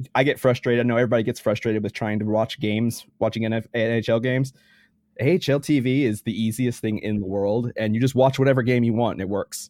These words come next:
And there's no problems. You get to hear the radio broadcast. You can watch either. You can select either one. Get your subscription. They usually run deals right now, uh, to get playoff access for, like, a couple bucks or something. So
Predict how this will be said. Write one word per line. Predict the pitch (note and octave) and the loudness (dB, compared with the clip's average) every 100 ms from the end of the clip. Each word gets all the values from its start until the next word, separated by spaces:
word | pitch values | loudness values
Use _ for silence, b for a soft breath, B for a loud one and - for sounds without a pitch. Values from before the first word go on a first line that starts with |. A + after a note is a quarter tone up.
| - | -6
And | G2+ | -4
there's | F#2+ G2+ | -2 0
no | A#2 | 0
problems. | B2 A2+ G#2+ G#2+ A2 - - | 2 2 2 0 -2 -6 -6
You | G#2+ | -4
get | G#2 | -4
to | |
hear | B2 | 0
the | A#2+ | 0
radio | A#2+ A#2 A#2+ | 2 2 2
broadcast. | G#2+ A2+ A2 A2+ G#2+ G#2 | 2 -2 0 -2 0 -2
You | - | -6
can | - G2+ | -8 -4
watch | G2+ - - - | -4 -6 -10 -2
either. | B2 G#2 | 0 0
You | A2+ | -4
can | G#2+ | -4
select | - - - B2 A#2 | -8 -14 -6 0 0
either | B2 B2 | 2 0
one. | A#2 A#2+ A#2+ - B B B _ - | 2 0 -2 -6 B B B _ 0
Get | C#3+ F3 | 0 2
your | C4 A#3+ | 0 0
subscription. | F3 - F3 - A2+ | -2 0 0 2 0
They | |
usually | A#2+ C#3+ D#3 | 2 2 2
run | C#3 C#3 | 2 2
deals | B2 C3 B2+ | 2 2 2
right | A#2+ G#2+ | 0 -2
now, | A2+ G#2+ G2+ G#2+ b b b | -2 -4 -4 -6 b b b
uh, | - G#2+ G#2 G2+ | -2 0 2 0
to | G2+ | -2
get | A2 A2+ - | 0 0 0
playoff | - A#2+ A2 G#2 | 2 4 4 2
access | G2+ G2+ G#2+ G2+ | -2 -2 -4 -4
for, | - G2 | -4 -2
like, | G#2 | -2
a | G2 | -4
couple | - A#2 G#2 | -4 -2 -2
bucks | G2+ G#2 - | -2 -2 -2
or | F#2 | -4
something. | G2+ F#2 F2+ F#2 | -4 -6 -10 -10
So | - F#2+ F#2+ | -6 -6 -6